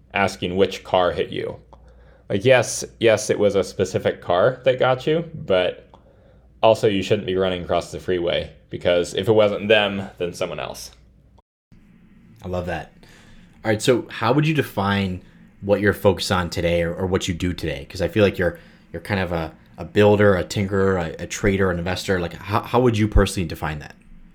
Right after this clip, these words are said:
Speaker 1: Yeah, very, very focused on building right now.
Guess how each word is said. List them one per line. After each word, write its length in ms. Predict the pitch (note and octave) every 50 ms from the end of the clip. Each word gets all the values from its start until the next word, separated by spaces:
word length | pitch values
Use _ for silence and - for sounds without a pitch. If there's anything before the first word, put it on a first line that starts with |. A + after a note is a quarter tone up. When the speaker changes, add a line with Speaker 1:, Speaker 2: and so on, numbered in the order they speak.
| - - - - - - - - - - - - -
Speaker 1:
Yeah, 320 | - B2+ C#3 D3 C#3 A#2+
very, 320 | G#2+ G#2+ A#2+ C#3+ D#3 D#3 -
very 240 | A2+ B2+ D#3+ G3+ G#3
focused 560 | G3+ E3+ D3+ D3+ D3+ E3 D#3 D3 - - -
on 760 | - F#2+ G#2+ G#2+ A2 G#2+ G#2+ G#2 G2+ G2+ G2+ G2 G2+ G2+ G2 G2 - - - - - -
building 360 | - G#2 G2+ G2 G2+ G2 F#2
right 200 | F2 E2+ D#2+ D#2
now. 340 | D2 D#2+ D#2+ D2 C#2+ C#2+ -